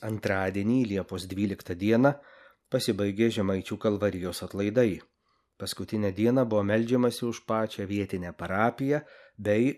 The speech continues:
šventovės gyvavimą, garso apie ją plitimą po visą Lietuvą ir už jos ribų. Ta diena ryto mišioms vadovavęs Telšių vyskupijos ganytojas Algirdas Jurevičius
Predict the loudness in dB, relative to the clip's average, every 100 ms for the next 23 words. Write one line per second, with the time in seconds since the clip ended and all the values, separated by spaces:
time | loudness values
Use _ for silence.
0 | -8 -4 -2 -2 -4 -4 -6 -6 0 2
1 | 4 2 0 -4 -10 _ _ _ _ 0
2 | 4 4 2 -2 -2 -4 -4 -4 -6 -8
3 | -4 -2 -2 -4 -8 -8 -8 -8 0 2
4 | 2 -4 -4 -4 -4 -6 -6 -6 -6 -8
5 | -10 _ _ _ _ _ _ _ 0 2
6 | 6 6 6 2 0 -4 -4 -2 0 2
7 | 0 -4 -4 -2 0 0 -2 -4 -8 -8
8 | -8 -8 -8 -8 -6 -6 -4 0 2 0
9 | -2 -6 -8 -8 -4 -4 -4 -8 -8 -10
10 | -10 -2 2 2 0 -6 -8